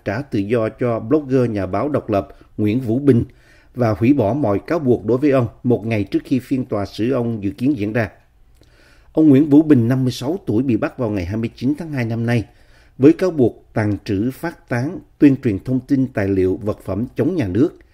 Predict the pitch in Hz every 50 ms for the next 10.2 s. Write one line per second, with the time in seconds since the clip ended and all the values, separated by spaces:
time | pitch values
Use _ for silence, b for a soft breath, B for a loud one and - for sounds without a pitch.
0 | b b b - - 135 131 123 110 101 98 104 110 101 - - 107 98 - -
1 | - 92 123 123 127 107 104 98 - - 104 92 - - 104 95 95 98 - -
2 | _ _ _ _ _ b b b b b b b b b 120 131 196 190 151 127
3 | - - 190 196 - - 107 98 104 - - 127 135 - - - 117 120 - 110
4 | 113 120 143 160 156 123 - - - 131 143 110 95 104 110 107 107 127 156 156
5 | 127 117 107 - - 107 110 123 151 151 110 101 95 95 92 78 78 98 107 104
6 | 104 110 101 104 - - 95 85 82 85 107 107 107 104 - _ _ - _ -
7 | - _ _ _ _ b b b b b b b b b b b b b 160 160
8 | 156 127 123 151 139 131 151 156 147 131 117 113 104 113 120 123 127 123 107 104
9 | 101 104 - - - 180 165 165 151 123 120 - 101 87 82 104 135 - - 139
10 | 123 139 135 120